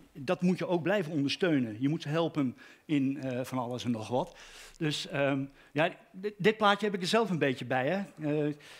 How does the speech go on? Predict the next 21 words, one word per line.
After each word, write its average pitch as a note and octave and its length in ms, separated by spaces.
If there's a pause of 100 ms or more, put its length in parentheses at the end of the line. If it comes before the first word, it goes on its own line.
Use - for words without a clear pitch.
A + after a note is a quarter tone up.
(120)
het D3 200
is D3+ 140
een E3 100
Escher, F3+ 380
hè. G3+ 180
Ik, E3+ 260
ik D#3+ 240
weet D#3+ 140
niet E3 120
of C#3+ 120
jullie D3 200
dat, C3+ 320
eh, C3 140
kennen, C#3+ 240
maar, C3 200 (380)
eh, B2+ 480 (160)
heel F3+ 360
veel C#3 180
trappen, F3 640
heel E3 180
veel C3+ 320